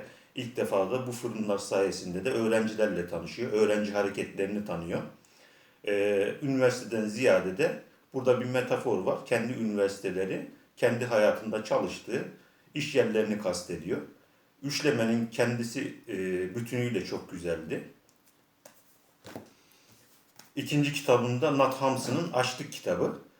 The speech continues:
Bunu da, e, bir okuma grubuyla birlikte okuduk. E, buradaki yabancı, e, eserler içinden seçildi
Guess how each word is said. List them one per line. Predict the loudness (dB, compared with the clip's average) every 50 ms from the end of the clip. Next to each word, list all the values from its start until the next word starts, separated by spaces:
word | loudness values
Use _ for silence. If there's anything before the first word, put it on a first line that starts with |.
| _ _ 0
Bunu | 2 2 6 8
da, | 8 8 6 6 4 4
e, | 4 4 4 4 2 0
bir | -2 0
okuma | 0 0 0 2 2 2
grubuyla | 4 2 0 -2 -2 -2 0 2 2 2 2
birlikte | 0 -4 -6 -6 -4 -4
okuduk. | -4 -2 -4 -6 -8 -8 -8 -6 -4 -2
E, | 0 2 0 0 0 -2
buradaki | 0 2 2 2 2 2 4 4
yabancı, | 6 6 6 6 4 4 2 0
e, | 0 -2 -2 -2 -2 -2 -2 0 -2
eserler | -2 -2 0 -2 -2 0 0 0 0
içinden | 0 -4 -6 -4 -2 0 0 0 -2
seçildi | -4 -6 -8 -8 -10 -12 -10 -8 -6 -6 -6